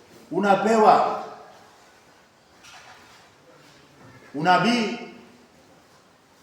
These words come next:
unapewa ufalme na unapewa ukuhani.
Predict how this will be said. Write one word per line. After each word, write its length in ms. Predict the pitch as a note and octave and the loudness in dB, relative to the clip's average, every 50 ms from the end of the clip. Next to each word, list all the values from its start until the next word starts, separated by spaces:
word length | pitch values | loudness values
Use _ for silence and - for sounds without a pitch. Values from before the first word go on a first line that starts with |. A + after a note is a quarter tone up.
| _ - | _ -14
unapewa 520 | C3+ D#3+ F#3 F#3+ F#3 G#3 A#3+ A#3+ A#3 A3+ | -6 -2 -2 0 0 2 4 6 6 6
ufalme 480 | G#3+ A3+ - B3+ B3 B3+ B3+ A3+ A3+ - - - - - - - - - - - _ _ _ _ _ _ _ _ _ _ _ _ _ _ _ _ - | 6 4 6 6 6 6 6 4 0 -2 -4 -6 -10 -12 -14 -18 -20 -20 -20 -20 _ _ _ _ _ _ _ _ _ _ _ _ _ _ _ _ -12
na 340 | - C#3+ D3 D3 C#3 - - - - - - - - - - - _ _ _ - | -6 -4 -4 -2 -4 -4 -8 -10 -14 -16 -20 -20 -20 -20 -20 -20 _ _ _ -16
unapewa 500 | B2+ C3+ C3+ B2+ A#2+ - C#3+ C#3 B2+ A#2+ | -14 -12 -10 -10 -8 -6 -6 -6 -6 -6
ukuhani. 560 | A2 G#2 - A2 A2 G#2+ A2 A#2 A2+ A2 G2 | -6 -8 -8 -10 -14 -14 -12 -10 -10 -8 -10